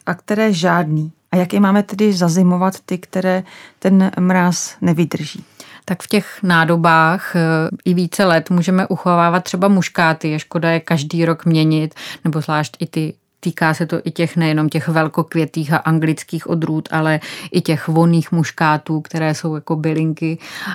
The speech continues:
Speaker 2: a okrasné balkónovky zároveň, nebo třeba krásná voňavá bylinka aloizie, nebo i mandevilla, nebo gu-, buganvilea. Eh, tyhle rostliny opravdu může, nebo citrusy také, poškodit i lehký mrazík, i když některé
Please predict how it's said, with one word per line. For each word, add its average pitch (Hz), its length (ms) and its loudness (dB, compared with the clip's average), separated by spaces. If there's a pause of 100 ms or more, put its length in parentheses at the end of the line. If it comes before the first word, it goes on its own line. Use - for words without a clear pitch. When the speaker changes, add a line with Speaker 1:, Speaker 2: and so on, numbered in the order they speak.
(160)
Speaker 2:
a 151 380 -2
okrasné 160 680 -2
balkónovky 151 720 0
zároveň, 147 760 0 (380)
nebo 165 220 2
třeba 156 500 0
krásná 160 600 0
voňavá 156 420 2
bylinka 156 380 0
aloizie, 156 840 2 (320)
nebo 147 340 -2 (100)
i 143 120 -8
mandevilla, 151 800 2
nebo 147 320 -2
gu-, 156 200 -12 (220)
buganvilea. 151 920 2 (340)
Eh, 165 120 0
tyhle 180 280 0
rostliny 185 540 0
opravdu 175 420 -2
může, 175 520 0
nebo 165 200 -4
citrusy 156 560 -4
také, 139 440 -4 (120)
poškodit 170 500 -2
i 190 80 2
lehký 165 320 2
mrazík, 151 520 0
i 156 80 -6
když 151 200 -4
některé 156 640 0